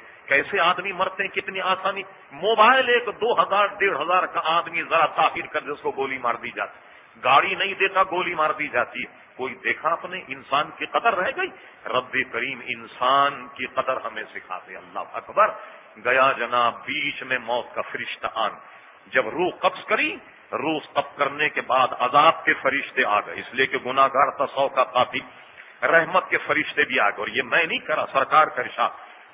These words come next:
دونوں کہنے لگے، "یہ ہمارا آدمی جو گناہ گار کو لینے آئے، یہ گناہ گار ہے، یہ ہمارا آدمی، اسے ہم لے جائیں، یہ تو جہنمی۔" نیک فرشتے کہنے لگے، "نہیں،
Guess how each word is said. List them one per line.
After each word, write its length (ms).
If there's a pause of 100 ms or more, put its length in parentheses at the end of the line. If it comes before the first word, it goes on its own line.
(200)
دونوں 340
کہنے 220
لگے، 360
"یہ 60
ہمارا 380
آدمی 240 (1080)
جو 140
گناہ 400
گار 160
کو 160
لینے 260
آئے، 260
یہ 160
گناہ 260
گار 160
ہے، 40
یہ 120
ہمارا 320
آدمی، 240
اسے 160
ہم 180
لے 140
جائیں، 300
یہ 100
تو 80
جہنمی۔" 480 (540)
نیک 480 (120)
فرشتے 360
کہنے 240
لگے، 240
"نہیں، 280